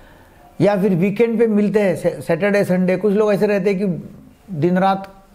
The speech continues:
काम करो, काम करो, दौड़ो, भागो, सुबह से शाम तक। फिर वो ठहराते कि नहीं, हमको है ना, Saturday, Sunday sex करना है।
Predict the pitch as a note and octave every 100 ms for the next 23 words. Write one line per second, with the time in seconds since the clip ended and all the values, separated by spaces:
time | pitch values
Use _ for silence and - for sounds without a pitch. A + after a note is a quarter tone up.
0 | - F3 F3+ D#3+ F#3 F3 E3+ F3 E3 F3
1 | F3 D3+ D#3+ F3 E3 A#2 C#3+ D3+ E3 D3
2 | - D#3+ E3+ E3 D3+ D3+ D#3+ D#3 D#3 -
3 | - - - - - - F#3 G#3+ F3+ F#3+
4 | G3+ G3+ G3+ G3+ F3 E3+ G#3 G3 G3+ G3
5 | D#3+ F#3+ G3 E3+ F3+ F3+ F3 D3+ - B2+
6 | A2+ A2+